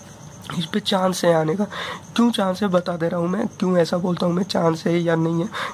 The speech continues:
क्योंकि देखो आप लोगों को अभी क्या चीज़ पूछा है, दो हज़ार सत्रह में आप लोगों को पूछा है, अ, रेजिस्टेंस पे,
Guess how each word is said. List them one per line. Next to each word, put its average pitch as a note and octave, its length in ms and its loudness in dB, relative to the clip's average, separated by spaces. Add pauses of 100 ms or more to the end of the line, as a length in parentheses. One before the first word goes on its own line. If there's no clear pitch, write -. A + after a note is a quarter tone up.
क्योंकि G3+ 200 0
देखो G3 240 0
आप G3 220 2
लोगों F#3+ 220 0
को G3+ 180 -2 (260)
अभी F3+ 220 2
क्या G3 160 0
चीज़ F#3 160 -2
पूछा E3 280 -2
है, F3+ 100 2
दो F3+ 220 2
हज़ार F3+ 160 0
सत्रह F#3 360 -2
में F#3 120 0
आप F3+ 180 0
लोगों F3+ 220 2
को F3+ 100 -2
पूछा F#3 440 -2
है, F3+ 180 2
अ, - 40 -4 (880)
रेजिस्टेंस F3+ 680 0
पे, F#3 180 -4